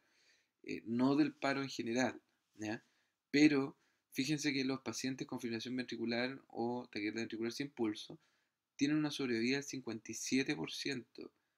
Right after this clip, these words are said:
el año dos mil doce. ¿Qué factor está influyendo en esto? Y es básicamente el tiempo de respuesta al prehospitalario.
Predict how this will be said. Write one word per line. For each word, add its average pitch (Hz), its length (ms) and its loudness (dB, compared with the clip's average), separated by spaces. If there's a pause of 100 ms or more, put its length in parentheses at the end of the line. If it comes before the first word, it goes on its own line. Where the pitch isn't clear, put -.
(120)
el 107 100 -2
año 117 200 2
dos 110 80 0
mil 107 200 -2
doce. 113 320 -2 (2000)
¿Qué 170 400 10
factor 160 760 -2 (300)
está 131 220 -4
influyendo 147 440 -2
en 143 60 -2
esto? 156 440 -6 (480)
Y 127 100 2
es 127 60 2
básicamente 143 600 -2
el 135 100 -2
tiempo 135 280 -4
de 127 60 -8
respuesta - 360 -6
al 135 80 -4
prehospitalario. 123 640 -4